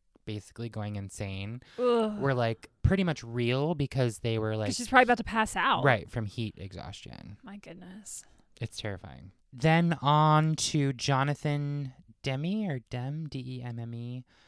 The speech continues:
Speaker 2: I think it's Demme.
Speaker 1: Demme, Jonathan Demme's nineteen ninety-one film Silence of the Lambs.
Speaker 2: Mm-hmm.
Speaker 1: This has become well known for its depiction of the charismatic and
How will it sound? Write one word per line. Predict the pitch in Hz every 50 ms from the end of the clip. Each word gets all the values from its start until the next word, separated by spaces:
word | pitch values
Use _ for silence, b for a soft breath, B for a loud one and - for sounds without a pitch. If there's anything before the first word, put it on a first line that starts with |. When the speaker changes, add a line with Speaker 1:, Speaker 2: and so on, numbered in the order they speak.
| b b b b
Speaker 2:
I | 269
think | 294 415 453
it's | 339 -
Demme. | - - 220 214 208 208
Speaker 1:
Demme, | 202 135 127 131 139 147 151 -
Jonathan | - 139 127 127 127 127 135 127
Demme's | 127 123 123 123 123 120 110
nineteen | 123 123 117 107 - 127
ninety-one | 120 117 117 113 117 113 113 110 110
film | 110 - 110 107 110
Silence | - - 113 107 107 107 104 101 -
of | - 95
the | 101 101
Lambs. | 95 90 80 73 - - - - 233 208 180
Speaker 2:
Mm-hmm. | 220 226 226 - - - -
Speaker 1:
This | 143 143 139 -
has | - 139 120
become | - 139 - - - 123 117 120 113
well | 110 110 110
known | 113 110 107 107 107 107
for | - - 107
its | 104 101 - -
depiction | - - 123 113 - - - 107 104 104 104
of | 95 101 101 98
the | 95 101 101 104 104 - -
charismatic | - - 120 117 117 110 - 117 113 117 117 123 117 113 - - - _ -
and | 113 113 110 110 110 110 110 110 - -